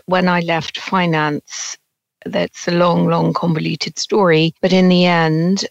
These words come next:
I ended up joining the business and have become the C E O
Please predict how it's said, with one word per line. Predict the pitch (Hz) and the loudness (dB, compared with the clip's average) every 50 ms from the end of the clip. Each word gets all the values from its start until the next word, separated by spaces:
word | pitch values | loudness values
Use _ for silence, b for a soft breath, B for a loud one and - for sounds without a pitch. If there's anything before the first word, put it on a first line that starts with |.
| _ - | _ -4
I | 170 165 165 165 165 160 165 - - | -2 0 0 0 0 0 -2 -2 -2
ended | - 170 170 160 165 160 160 | -2 0 0 2 0 0 0
up | 156 156 - _ _ 165 | 0 -2 -4 _ _ -12
joining | - - 175 170 170 165 160 160 160 160 160 156 | -4 -2 0 2 2 4 4 2 4 2 2 2
the | 156 156 | 0 0
business | 160 160 160 - - 196 196 220 233 - - - - - - - | 0 0 0 0 0 0 0 0 0 -2 -8 -10 -10 -12 -6 -2
and | 165 156 156 156 151 | 0 0 0 0 0
have | 165 156 _ | -2 -6 _
become | - - - - - 165 156 156 156 151 | -12 -8 -6 -4 -2 0 0 0 0 -2
the | 156 | -2
C | 151 - - 180 - - - | -4 -4 -4 -4 -4 -2 -2
E | - - 151 | 0 0 2
O | 147 143 147 151 156 | 2 2 0 -2 -4